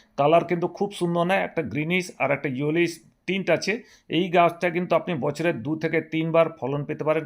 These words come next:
কালাপাদি, কিন্তু এর শাঁসটা ভীষণ মিষ্টি, মানে এর পাল্পটা ভীষণ মিষ্টি। আপনি সারা বছর লাগানোর উপ-,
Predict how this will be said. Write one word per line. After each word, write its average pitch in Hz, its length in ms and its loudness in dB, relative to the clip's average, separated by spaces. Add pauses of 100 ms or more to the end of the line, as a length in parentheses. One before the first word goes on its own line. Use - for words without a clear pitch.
কালাপাদি, 143 560 0 (260)
কিন্তু 151 220 -2
এর 160 140 2 (160)
শাঁসটা 165 440 -2
ভীষণ 220 580 2
মিষ্টি, 143 340 0
মানে 131 260 0
এর 156 220 0 (140)
পাল্পটা 165 380 2
ভীষণ 180 380 -4
মিষ্টি। 175 420 -2 (260)
আপনি 127 240 -2
সারা 156 300 2
বছর 180 260 0
লাগানোর 151 400 2
উপ-, 151 320 -2